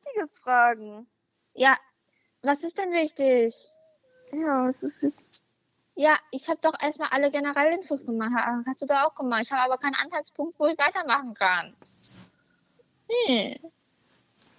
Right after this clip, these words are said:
Speaker 1: Okay, hm.
Speaker 2: Du weißt nicht mal, ob sie Reinblut ist. Weiß
Speaker 1: Doch,
Speaker 2: ich auch
Speaker 1: nee, das
Speaker 2: nicht.
Speaker 1: weiß ich nicht.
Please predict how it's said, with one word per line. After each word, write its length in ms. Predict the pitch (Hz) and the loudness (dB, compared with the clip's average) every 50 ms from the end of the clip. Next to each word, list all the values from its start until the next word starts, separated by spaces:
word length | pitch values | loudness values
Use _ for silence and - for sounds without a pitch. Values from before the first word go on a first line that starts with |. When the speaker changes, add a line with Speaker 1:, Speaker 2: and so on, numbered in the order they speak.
| _ _ - | _ _ -6
Speaker 1:
Okay, 480 | - - - - - - 247 233 247 254 - | -6 -6 -6 -6 -6 -2 0 0 -2 -2 -2
hm. 440 | 277 269 285 294 294 294 294 285 277 - _ _ 285 _ _ - - - - - - - _ _ _ _ _ _ - _ _ _ _ _ | -2 0 2 2 2 2 2 0 -2 -8 _ _ -20 _ _ -20 -20 -20 -20 -20 -20 -20 _ _ _ _ _ _ -20 _ _ _ _ _
Speaker 2:
Du 100 | - 202 | -4 0
weißt 220 | 202 226 240 262 262 | 4 4 4 4 2
nicht 120 | 240 240 | 0 0
mal, 80 | 240 226 | 0 -2
ob 60 | 214 | 0
sie 100 | - 233 | 0 0
Reinblut 540 | 220 214 196 196 202 196 196 185 170 165 - 165 | 0 0 0 0 -2 -2 0 0 0 0 0 -2
ist. 340 | 156 156 156 - - - - - - - _ _ _ _ _ _ _ _ _ _ _ _ _ - - | -2 -2 -2 -4 -8 -12 -18 -20 -20 -20 _ _ _ _ _ _ _ _ _ _ _ _ _ -18 -10
Weiß 120 | - - 220 311 | -2 2 4 4
Speaker 1:
Doch, 160 | 392 381 - | 4 4 2
Speaker 2:
ich 60 | - | 0
auch 120 | - - 339 | -2 -2 0
Speaker 1:
nee, 140 | 320 330 | 0 0
das 120 | 339 349 339 | 0 -2 -2
Speaker 2:
nicht. 100 | - - | 0 2
Speaker 1:
weiß 240 | 311 359 381 - - | 2 2 2 2 -2
ich 140 | 294 - | -2 -2
nicht. 260 | - 226 226 233 - | -2 -2 -2 -4 -6